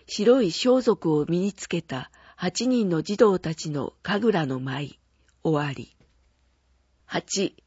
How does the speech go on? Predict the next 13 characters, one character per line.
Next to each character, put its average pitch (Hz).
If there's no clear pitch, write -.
二 208
月 262
十 277
四 202
日、 -
全 277
国 180
珠 196
算 247
教 240
育 226
連 202
盟。 127